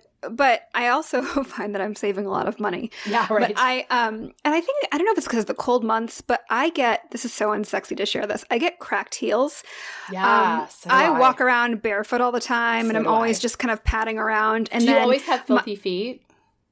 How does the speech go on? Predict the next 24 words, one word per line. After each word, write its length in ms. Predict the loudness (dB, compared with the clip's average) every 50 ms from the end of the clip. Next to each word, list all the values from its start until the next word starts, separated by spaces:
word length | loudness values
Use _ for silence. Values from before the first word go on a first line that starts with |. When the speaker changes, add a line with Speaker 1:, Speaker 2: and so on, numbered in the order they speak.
| _ _ -20 _ -20 -16 -14 -14 -14 -8 0
Speaker 1:
Uh, 240 | 2 4 4 4 2 0 -6
<sighs> 0 | -8 -8 -6 -8 -10 -14 -16 _ _ _ _ _ _ -12
I, 180 | -12 -12 -12 -16 _ -4
I 80 | 0 0
don't, 180 | 0 0 -2 _ _ _ -2 0
I 60 | 0 2 0
don't 140 | -2 -8 -12
think 400 | -18 -18 -6 -2 0 0 0 0
so. 320 | -2 0 0 2 2 2 0
I 60 | 0
mean, 180 | 0 0 0 0 0
I 200 | 2 2 4 2
run 260 | 2 2 2 0 0
the 80 | -2 -4
Roomba 880 | -4 -4 -4 -2 0 2 2 4 4 4 4 2 2 0 -4 -6 -2 -2
regularly, 680 | -2 0 2 2 2 2 2 2 0 0 0 -2 -2
so 140 | 0 0 2
my, 80 | 2 4
Speaker 2:
Yeah. 140 | 4 4
Speaker 1:
my 180 | 2 2 0 -2
feet 300 | -6 0 2 2 4 4
don't 160 | 2 0 0
get 260 | -2 -4 -4 -6 -10
dirty, 440 | -6 -6 -6 -4 -4 -4 -4 -4 -6